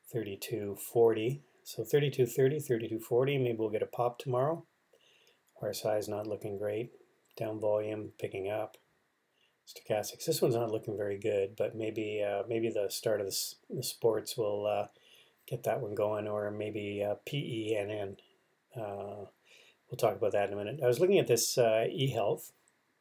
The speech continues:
Um, re-, came out with its earnings. This is an earnings. I don't know, the earnings were really good. Guidance wasn't bad, but it just sold off like crazy. Now it looks like it's kinda putting in a bottom here.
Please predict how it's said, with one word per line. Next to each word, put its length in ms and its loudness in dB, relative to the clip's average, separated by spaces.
Um, 640 -2
re-, 240 0
came 240 4
out 80 8
with 100 8
its 160 4
earnings. 280 4
This 100 4
is 60 0
an 100 2
earnings. 460 -2
I 60 2
don't 80 6
know, 120 6
the 120 6
earnings 260 4
were 80 4
really 220 6
good. 560 4
Guidance 360 4
wasn't 260 0
bad, 380 0
but 120 -4
it 120 0
just 320 2
sold 320 0
off 280 2
like 180 -4
crazy. 400 2
Now 180 -2
it 60 -6
looks 260 -2
like 100 2
it's 220 -2
kinda 240 -2
putting 260 -2
in 80 2
a 60 2
bottom 320 4
here. 240 0